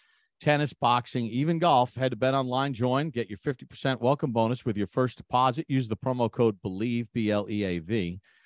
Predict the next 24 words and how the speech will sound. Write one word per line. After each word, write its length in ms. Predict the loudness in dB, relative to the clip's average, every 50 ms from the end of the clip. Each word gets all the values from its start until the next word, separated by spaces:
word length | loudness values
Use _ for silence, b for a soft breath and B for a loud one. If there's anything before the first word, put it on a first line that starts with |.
| b b b b -8
to 80 | -4 -4
receive 400 | -4 -4 -4 -4 -4 -4 -2 0
your 140 | 0 0
rewards. 380 | 0 -2 0 0 0 0 -2 -4
BetOnline, 720 | -4 -2 0 0 0 0 0 2 2 2 2 2 0 0
where 140 | 0 -2 -2
the 60 | -2
game 400 | -4 -4 -4 -4 -2 -2 -4 -6
starts. 680 | -6 -10 -12 -4 0 2 2 2 0 -2 -10 -18 -18 -18 _ _ _ _ _ _ _ _ _ _ _ _ _ _ _ _ _ _ _ -4
You 80 | 2 4
know, 140 | 4 4
another 340 | 4 2 2 4 4 4 2
testament 680 | 0 0 -2 -2 -2 -2 -4 -6 -4 -2 -2 -2 -4 _ _ _ _ _ _ _ _ _ _ _ _
to 160 | -4 -2 -2 0
how 180 | 2 0 2
this 220 | 0 -2 -4 -4 -10
team 340 | -10 -6 -4 -2 -2 -2
has 160 | -2 -4 -4 -6 -6
energized 580 | -6 -4 -4 -4 -2 -2 -2 0 -2 -4 -4
their 140 | -6 -8 -8
fan 340 | -8 -8 -8 -8 -6 -8 -8
base, 320 | -10 -10 -10 -10 -12 -16
Carl, 420 | _ -8 -6 -4 -4 -4 -4 -6 -6 -8
is 400 | -8 -6 -6 -6 -8 -10 -16